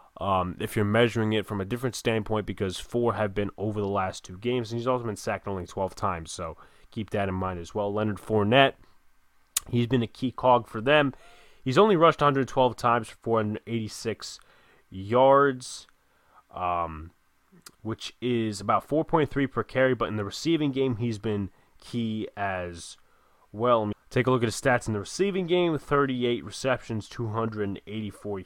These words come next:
yards. He has a total of four rushing touchdowns on the ground, so he's been a key cog for them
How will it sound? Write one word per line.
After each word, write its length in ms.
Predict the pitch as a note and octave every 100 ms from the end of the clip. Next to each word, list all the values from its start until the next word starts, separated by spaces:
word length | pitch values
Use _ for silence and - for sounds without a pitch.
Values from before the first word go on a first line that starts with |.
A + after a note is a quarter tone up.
| -
yards. 600 | A#2 A#2 A2+ G#2+ F2+ - _ _ _ -
He 80 |
has 140 | B2+ A2+
a 20 |
total 240 | D#3 D#3
of 80 | A2+
four 220 | - C#3
rushing 320 | B2+ B2 - G#2
touchdowns 480 | A#2 - A2 G#2
on 100 | G#2
the 80 | G2
ground, 440 | F2 G#2+ G2+ F#2+ F2
so 360 | - F#2+ F2+ - _ _
he's 160 | - E3+
been 140 | G#3
a 40 | E3+
key 220 | - E3
cog 380 | - C#3 G#2+ G2
for 160 | G#2
them 400 | G2 F#2+ F#2+ G2+